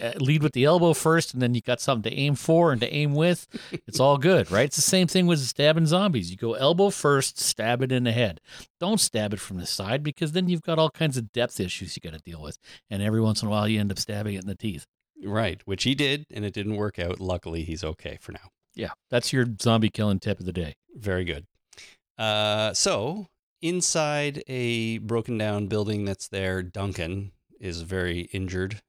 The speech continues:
Speaker 2: injured re-, really badly. We know he got some, uh, knives in the back in the forest.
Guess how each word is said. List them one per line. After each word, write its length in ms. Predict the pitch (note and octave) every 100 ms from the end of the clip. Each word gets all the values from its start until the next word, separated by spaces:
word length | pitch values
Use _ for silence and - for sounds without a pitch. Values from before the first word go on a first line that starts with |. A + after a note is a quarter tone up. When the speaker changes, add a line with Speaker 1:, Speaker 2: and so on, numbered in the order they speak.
| -
Speaker 2:
injured 300 | F2 F2+ F#2
re-, 240 | F2+ F2 -
really 340 | F2+ F#2 F2+
badly. 540 | F2 F#2+ G2+ G2+ G2
We 160 | E2+ F#2
know 220 | F#2 F#2
he 160 | E2 F2+
got 280 | F#2 F2+ F2 _ _ _ -
some, 440 | - F2 E2+ E2+
uh, 240 | E2+ E2
knives 560 | E2 F2 F2 F#2 G2 G2
in 120 | F2+
the 60 | F2
back 400 | D#2+ E2 A2 _ _ _ _ -
in 20 |
the 40 | -
forest. 540 | - C3+ C3+ - -